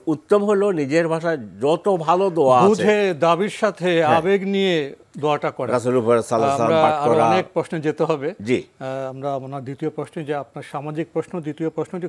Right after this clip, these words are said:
Speaker 2: খুবই গুরুত্বপূর্ণ প্রশ্ন। আপনি ভূমিকা দিয়েছেন, আপনি, আহ, সংসারে বড় বউ, আপনি চার ছেলে আছে, আপনার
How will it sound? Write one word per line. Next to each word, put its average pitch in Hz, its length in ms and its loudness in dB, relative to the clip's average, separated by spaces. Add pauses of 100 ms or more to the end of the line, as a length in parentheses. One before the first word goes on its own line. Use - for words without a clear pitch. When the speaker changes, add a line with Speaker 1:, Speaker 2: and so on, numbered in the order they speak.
Speaker 2:
খুবই 139 300 -4
গুরুত্বপূর্ণ 180 560 -4
প্রশ্ন। 170 400 -6 (460)
আপনি 151 220 -4
ভূমিকা 160 360 -2
দিয়েছেন, 170 480 -2
আপনি, 156 400 -4
আহ, - 520 -12
সংসারে 151 460 -2
বড় 143 380 2
বউ, 151 400 -2
আপনি 147 360 -6 (180)
চার 139 220 -4
ছেলে 151 240 -4
আছে, 143 320 -4
আপনার 139 260 -6